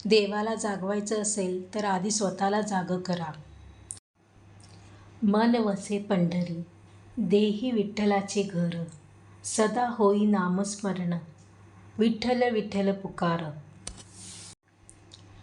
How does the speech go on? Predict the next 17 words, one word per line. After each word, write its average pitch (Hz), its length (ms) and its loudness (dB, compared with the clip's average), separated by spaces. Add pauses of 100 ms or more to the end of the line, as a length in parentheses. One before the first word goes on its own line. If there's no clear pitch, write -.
(180)
रात्रीच्या 196 680 2
शांततेत, 175 760 -2 (420)
हजारो 233 480 4
दीपांच्या 202 600 0
उजेडात, 175 640 0 (680)
तुळशीसमोर 214 760 2
बसलेले 190 560 0 (100)
भक्त 190 340 -4 (300)
आणि 208 180 4
मंदिरातून 214 680 2
ऐकू 196 280 0
येणारा 185 400 2
शंखनाद, 180 640 0 (500)
असा 226 300 2
तो 233 200 2
दिव्य 190 360 2
क्षण. 185 340 -2